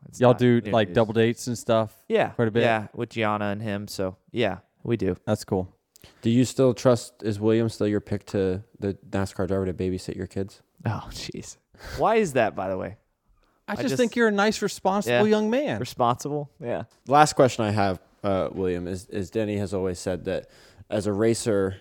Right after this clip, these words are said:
Speaker 3: all he wants or has wanted was for his peers to respect him on the
Speaker 1: Yeah.
Speaker 3: racetrack. Uh, what does it mean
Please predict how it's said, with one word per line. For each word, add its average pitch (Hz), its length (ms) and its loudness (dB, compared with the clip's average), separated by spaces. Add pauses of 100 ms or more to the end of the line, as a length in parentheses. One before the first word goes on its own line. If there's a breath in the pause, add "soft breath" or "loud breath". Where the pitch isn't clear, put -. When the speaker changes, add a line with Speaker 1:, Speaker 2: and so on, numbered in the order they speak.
(120)
Speaker 3:
all 104 180 2
he 110 120 -2
wants 101 540 -4
or 90 400 -6
has 101 280 -6
wanted 92 320 -8
was 87 360 -8
for 95 160 -6
his 95 180 -8
peers 113 480 -2
to 90 300 -6
respect 98 420 -4
him 87 380 -10
on 98 140 -6
the 113 40 4
Speaker 1:
Yeah. 101 140 6
Speaker 3:
racetrack. 87 400 -8 (100)
Uh, 87 200 -4
what 120 160 0
does 127 100 -4
it 98 100 -4
mean 101 540 -4